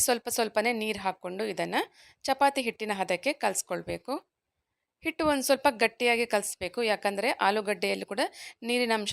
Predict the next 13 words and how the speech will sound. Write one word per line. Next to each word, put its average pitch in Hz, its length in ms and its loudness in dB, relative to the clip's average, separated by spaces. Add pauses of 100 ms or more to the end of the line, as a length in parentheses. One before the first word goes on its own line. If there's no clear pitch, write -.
ಇರುತ್ತೆ, 190 340 -2
ಅದು 202 120 0 (100)
ಮತ್ತೆ 214 200 -6 (100)
ನೀರಿನ 202 320 -4
ಅಂಶ 190 140 -6 (120)
ಬಿಟ್ಕೊಳ್ಳುತ್ತೆ. 190 580 -4 (800)
ಇವಾಗ 285 260 6
ಇದಕ್ಕೆ 247 300 4 (340)
ಎರಡು 247 240 4
ಸ್ಪೂನಷ್ಟು 214 480 -2 (160)
ಎಣ್ಣೆ 214 240 -2
ಹಾಕೊಳ್ತಾ 180 520 -6
ಇದ್ದೀನಿ. 175 260 -4